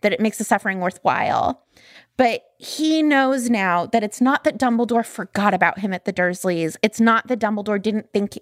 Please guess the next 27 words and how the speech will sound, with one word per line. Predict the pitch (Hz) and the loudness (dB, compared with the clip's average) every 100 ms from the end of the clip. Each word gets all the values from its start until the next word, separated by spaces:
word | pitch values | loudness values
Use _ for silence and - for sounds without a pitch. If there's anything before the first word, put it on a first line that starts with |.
| - | -4
it | 190 | -2
would | 190 | 0
be | 196 | 0
bad | 180 185 180 180 | 2 4 2 0
at | - | -4
the | 170 | -4
Dursleys. | 160 175 - - - - - - | -2 -2 -4 -6 -6 -12 -20 -2
The | 240 | 2
Wizarding | 247 262 277 269 | 2 2 0 0
World | 220 214 202 - | 2 0 -2 0
didn't | 233 233 226 _ _ _ | 0 0 -4 _ _ _
forget | - - 220 190 | -4 -2 2 2
about | 175 165 - | 2 0 -2
him. | 180 156 151 175 | -4 -6 -6 -6
His | 175 208 - | -2 -4 -4
parents | - 233 214 196 - | -2 0 2 0 -4
didn't | 175 - | -4 -2
forget | 180 170 | 2 2
about | 170 165 - | 2 -2 -2
him. | 170 160 151 - - - | -2 -2 -4 -8 -14 -4
There's | 226 233 247 | 2 2 2
a | |
magical | 233 220 226 240 220 | 2 2 2 -2 -2
need | 196 180 175 165 123 180 | 0 0 -2 -2 -4 -4
for | - 156 151 160 - | 2 4 4 0 -2
this | 160 156 - | -2 -2 -6
time. | - 160 165 185 220 277 | -4 -2 0 2 2 2